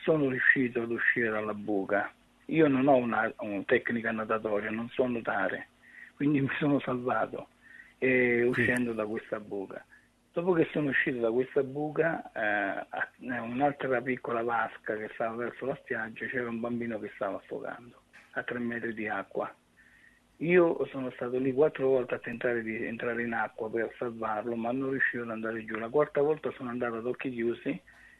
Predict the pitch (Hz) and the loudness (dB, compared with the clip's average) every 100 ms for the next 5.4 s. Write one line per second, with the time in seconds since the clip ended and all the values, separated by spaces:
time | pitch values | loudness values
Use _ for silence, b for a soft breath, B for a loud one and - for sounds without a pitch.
0 | B - 135 135 139 - 135 - 131 - | B -6 -2 0 -2 0 0 0 -4 -2
1 | 123 104 110 117 - 131 120 113 131 131 | 0 2 0 -4 -4 -4 0 2 2 2
2 | 120 117 117 120 - - 123 120 127 - | -4 -2 -4 -4 -4 -4 -2 -2 -2 -2
3 | 123 120 123 117 120 120 117 107 127 135 | -2 -2 -2 -2 0 0 -2 -2 -2 2
4 | 139 135 131 120 120 117 127 120 - 107 | 4 4 4 4 2 0 -6 -8 -4 -2
5 | 107 107 120 | -2 0 -2